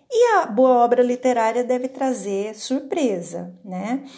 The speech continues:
Então, o professor que realmente queira formar um sujeito leitor deve ter como princípios o compromisso de buscar o conhecimento que todo saber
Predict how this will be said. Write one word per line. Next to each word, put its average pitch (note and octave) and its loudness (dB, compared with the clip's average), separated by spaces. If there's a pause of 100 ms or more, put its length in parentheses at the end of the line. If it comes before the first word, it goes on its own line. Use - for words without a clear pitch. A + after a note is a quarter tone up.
(300)
Então, A#3+ 4
o C4 8
professor B3+ 0
que A3 -10
realmente C4+ 2
queira A3+ -2
formar G#3+ -4
um G#3+ -10
sujeito G#3 -4
leitor A#3+ 2 (840)
deve B3+ 4
ter A3+ 2
como A3+ -4
princípios A#3 -4
o B3 -8
compromisso B3+ 2
de C4 -6
buscar C4+ -4
o C4 0
conhecimento C4 2
que - -8
todo F4 -4
saber G4+ -4